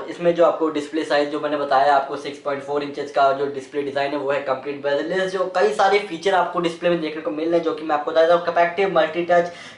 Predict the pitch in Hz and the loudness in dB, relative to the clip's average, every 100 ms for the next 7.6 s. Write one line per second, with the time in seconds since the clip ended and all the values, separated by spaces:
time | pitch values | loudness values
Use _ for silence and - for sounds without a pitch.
0 | 165 - 190 196 196 190 180 180 190 - | -14 -2 2 4 2 0 -2 -2 -2 0
1 | 170 175 185 214 202 165 170 175 180 170 | 4 4 4 0 -2 0 2 4 4 4
2 | 160 - 180 175 175 175 170 175 175 175 | 2 0 -4 -2 -2 -2 0 2 2 2
3 | 175 175 165 - 160 160 160 170 - 175 | 0 2 2 2 2 2 2 -2 2 2
4 | 165 143 139 139 196 175 170 175 170 185 | 2 0 0 0 2 2 2 0 -2 -4
5 | 180 175 180 180 196 196 - - 156 170 | -4 -2 0 0 0 -2 -8 -4 2 2
6 | 170 185 170 170 175 170 170 156 180 180 | 2 0 0 0 2 2 0 -2 -2 0
7 | 170 170 170 - 170 | 0 0 -2 -2 -2